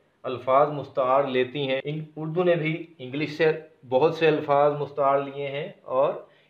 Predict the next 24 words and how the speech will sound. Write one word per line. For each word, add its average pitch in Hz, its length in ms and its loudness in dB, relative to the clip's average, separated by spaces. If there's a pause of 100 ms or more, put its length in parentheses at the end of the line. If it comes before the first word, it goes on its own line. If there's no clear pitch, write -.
(120)
इंग्लिश 180 380 -6
ने 170 200 -2
भी 165 180 -2 (180)
उर्दू 139 340 -6
से 180 180 -4
बहुत 143 380 0
से 135 80 -4
अल्फाज 127 500 -2
मुस्तार 120 540 0
लिए 120 260 -6
हैं। 95 160 -10
ये 123 240 -10
एक 196 220 -4
natural 175 520 2
phenomena 135 460 -4
है। 139 200 0 (600)
तमाम 165 300 0
ज़बानें 151 540 0
दूसरी 160 300 -8
ज़बानों 131 420 0
से 135 140 -4 (500)
borrowing 131 540 2 (360)
करती 135 300 -4
हैं। 101 240 -12